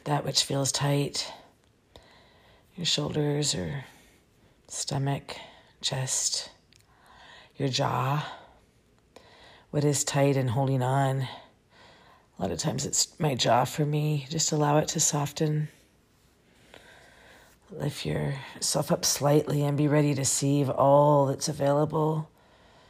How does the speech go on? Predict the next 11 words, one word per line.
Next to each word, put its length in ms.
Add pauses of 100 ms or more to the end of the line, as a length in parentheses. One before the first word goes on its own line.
(160)
to 120
you 140
right 240
now, 320
like 180
a 80
flower 540
searching 560
for 100
the 100
sun, 640